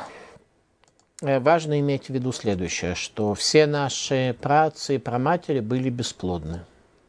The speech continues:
А это самый большой еуш, самое большое отчаяние,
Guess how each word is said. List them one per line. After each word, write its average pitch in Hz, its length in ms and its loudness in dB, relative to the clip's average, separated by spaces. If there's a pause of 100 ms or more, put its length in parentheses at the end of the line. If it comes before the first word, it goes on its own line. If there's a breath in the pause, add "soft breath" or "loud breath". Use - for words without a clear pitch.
(320)
А 107 360 -8
это 180 360 0
самый 147 340 -2
большой 131 480 0
еуш, 123 580 0
самое 117 320 0
большое 101 440 0
отчаяние, 98 880 -2